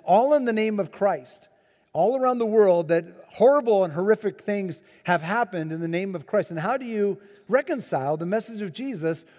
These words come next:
with the church that has dark stains on it? And that's kind of where we're going this morning. That's where we want to look at this morning. So let me pray for us, and we'll see what God would teach us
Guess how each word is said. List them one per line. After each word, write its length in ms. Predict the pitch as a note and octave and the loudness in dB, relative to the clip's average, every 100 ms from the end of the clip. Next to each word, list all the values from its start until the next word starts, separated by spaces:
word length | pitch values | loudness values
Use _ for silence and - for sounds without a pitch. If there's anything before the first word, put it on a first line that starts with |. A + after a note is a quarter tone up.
| _ | _
with 400 | E3 F#3+ F3+ E3+ | 0 0 0 -6
the 120 | E3 | -6
church 580 | F#3 - C#4+ G3 E3 E3 | -6 -6 -4 -4 -4 -8
that 200 | F3+ F3 | -4 -2
has 500 | E3 E3 E3 D#3 C3+ - D#3 D3 _ _ C#3+ | 0 -2 -2 -6 -14 -20 -20 -20 _ _ -8
dark 300 | E3+ G3 G3 | -2 -2 -4
stains 920 | - - G#3+ G#3+ F3+ B2+ A2+ G#2 _ _ _ _ _ _ | -16 -10 -8 -6 -6 -8 -12 -20 _ _ _ _ _ _
on 220 | - C#3 A#2+ | -10 -8 -10
it? 160 | A#2 _ _ _ _ _ _ _ _ _ _ _ _ _ - | -16 _ _ _ _ _ _ _ _ _ _ _ _ _ -20
And 360 | D3 C3+ C3+ C#3 | -20 -16 -14 -6
that's 180 | E3+ - | -8 -4
kind 180 | F#3 | -6
of 60 | F3 | -4
where 160 | D#3+ E3 | -2 -2
we're 120 | D#3 | -2
going 280 | D3+ D#3+ C#3 | -4 -4 -6
this 200 | C3 - | -10 -8
morning. 260 | C#3 D3 | -8 -6
That's 160 | D3 - | -10 -8
where 120 | D#3 | -8
we 80 | D3 | -6
want 300 | D3 C#3 C#3 | -6 -8 -12
to 60 | _ _ _ | _ _ _
look 300 | D#3 F#3 - | -4 -2 -2
at 180 | C3+ C3+ | -6 -6
this 200 | C3+ - | -16 -10
morning. 200 | C#3+ D3 | -10 -8
So 120 | G3 | -8
let 60 | |
me 100 | C4 | -6
pray 280 | A#3 - E3 | -10 -4 -4
for 240 | C3 - B2 | -4 -12 -12
us, 160 | G#2+ | -12
and 140 | D3+ C#3 | -12 -12
we'll 100 | C#3+ | -10
see 120 | E3+ | -10
what 120 | D#3 | -6
God 220 | D3 C#3+ | -4 -4
would 140 | C3+ - | -6 -14
teach 260 | D#3 - | -16 -16
us 240 | C3 - | -18 -18